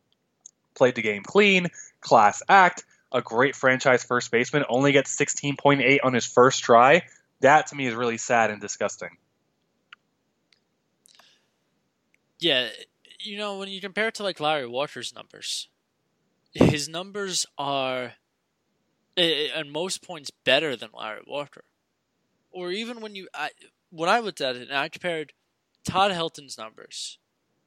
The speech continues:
Speaker 2: to Larry Walker's, and then I also compared it to Edgar Martinez. Here's the shocker. Todd Helton has better numbers than Edgar Martinez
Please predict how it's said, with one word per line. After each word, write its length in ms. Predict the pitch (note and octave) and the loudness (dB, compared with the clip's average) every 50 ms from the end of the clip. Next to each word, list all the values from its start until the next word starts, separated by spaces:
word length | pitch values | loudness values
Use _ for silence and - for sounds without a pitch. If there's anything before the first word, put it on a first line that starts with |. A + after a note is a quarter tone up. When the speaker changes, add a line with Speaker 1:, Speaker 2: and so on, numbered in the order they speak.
| _ _ _ _ _ - | _ _ _ _ _ -8
Speaker 2:
to 260 | - - C#3+ B2+ B2 | -8 -8 -8 -8 -8
Larry 360 | A#2+ B2+ C3+ D3+ E3 E3+ D#3+ | -2 0 2 2 2 0 -4
Walker's, 640 | C#3 B2+ A#2 - - _ _ _ - - - - - _ _ _ _ _ _ _ _ _ _ _ _ _ _ - | -8 -12 -14 -14 -16 _ _ _ -20 -20 -20 -20 -20 _ _ _ _ _ _ _ _ _ _ _ _ _ _ -2
and 240 | - D#3 D3+ D3 C#3 _ - | -2 -2 -2 -2 -8 _ -4
then 220 | - G3+ A3 A#3 A3 | -2 0 0 0 -2
I 100 | G#3 F#3 | -4 -4
also 340 | E3+ D#3+ E3 D#3 - - D3+ | -4 -4 -4 -6 -8 -10 -10
compared 480 | - - C#3 C3 A#2+ B2+ C3+ C3 B2 | -12 -16 -16 -14 -12 -8 -8 -8 -8
it 160 | B2 A#2 _ - - - | -8 -12 _ -16 -18 -16
to 280 | B2+ A#2 A2+ A2 G#2+ G#2 _ _ _ _ _ _ _ _ _ _ _ _ _ _ _ _ _ _ _ _ - | -14 -14 -14 -14 -18 _ _ _ _ _ _ _ _ _ _ _ _ _ _ _ _ _ _ _ _ _ -6
Edgar 220 | - D3+ D3+ D3 C#3+ | -4 -4 -4 -4 -6
Martinez. 680 | C3+ A#2+ A2 - - B2+ G#2+ - _ - - - - _ _ _ _ _ _ _ _ _ _ _ _ _ _ _ _ _ _ _ _ _ _ _ _ _ _ _ _ _ _ _ _ _ _ _ _ | -10 -10 -12 -12 -14 -16 -16 -18 _ -20 -20 -20 -20 _ _ _ _ _ _ _ _ _ _ _ _ _ _ _ _ _ _ _ _ _ _ _ _ _ _ _ _ _ _ _ _ _ _ _ _
Here's 200 | G3 G#3 G#3+ F3+ | -10 -8 -8 -6
the 40 | D3+ | -6
shocker. 420 | - - A#2+ G#2 A#2 D#3 F3 F#3 _ | -6 -4 -4 -6 -8 -10 -14 -18 _
Todd 220 | - - F#3+ G3+ G#3 | -10 -6 -6 -4 -4
Helton 320 | F#3+ F3+ F#3+ F#3+ - F#3+ | -4 -6 -8 -8 -8 -10
has 180 | F#3+ F#3+ F3 D3+ | -10 -10 -10 -12
better 460 | B2+ _ - E3 E3+ F#3 G#3 G#3 F#3+ | _ _ 0 0 0 2 0 -4 -6
numbers 480 | E3+ F3 F#3+ G3+ G3 F#3 F3+ F3+ - - | -6 -8 -10 -10 -10 -12 -10 -10 -10 -10
than 180 | G3+ G3+ F#3+ - - | -10 -10 -12 -12 -10
Edgar 300 | - D3+ D#3+ D#3+ F#3 F#3 | -8 -8 -8 -8 -10 -16
Martinez 920 | F3+ F3+ F3+ F3+ - - - F#3+ G3+ G#3+ F#3+ B2 - - - - - - | -14 -14 -14 -12 -10 -10 -10 -10 -10 -10 -12 -12 -10 -10 -10 -10 -12 -12